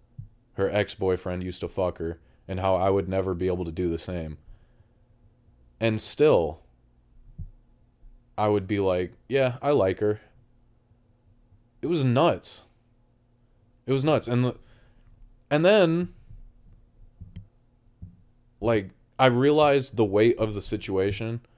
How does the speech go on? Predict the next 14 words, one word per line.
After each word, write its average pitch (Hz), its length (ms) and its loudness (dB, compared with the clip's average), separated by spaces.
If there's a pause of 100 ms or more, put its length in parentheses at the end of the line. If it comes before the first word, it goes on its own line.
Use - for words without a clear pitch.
(520)
when, 98 640 -2
'cause 104 160 -6
she - 140 -8
came 101 260 -4
over 82 360 -2
and, 78 300 -10 (1300)
you 90 140 -8
know, 73 240 -12 (640)
it 95 60 -6
was 85 140 -4
a 87 40 -10
good 65 180 -10
time. 65 220 -12 (520)
And, 90 460 -4